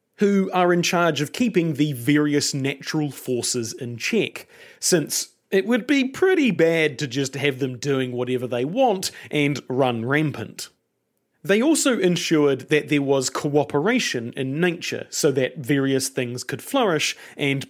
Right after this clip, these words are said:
be kept in order, such as ensuring the stars kept their normal course in the sky, or that the ocean currents kept moving, or that the winds, rain, and lightning didn't turn on Papatuanuku.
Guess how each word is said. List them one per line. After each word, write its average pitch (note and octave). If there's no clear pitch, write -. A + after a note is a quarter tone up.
be C#3+
kept -
in A2+
order, C#3+
such -
as C3+
ensuring D3
the B2+
stars C#3+
kept -
their C#3
normal C3
course A2+
in A#2
the A#2+
sky, C3+
or D3+
that C#3
the C#3+
ocean D3
currents C3
kept -
moving, D3
or D#3
that D3+
the C#3+
winds, D#3
rain, C3+
and B2+
lightning D#3+
didn't E3
turn B2+
on C#3+
Papatuanuku. C3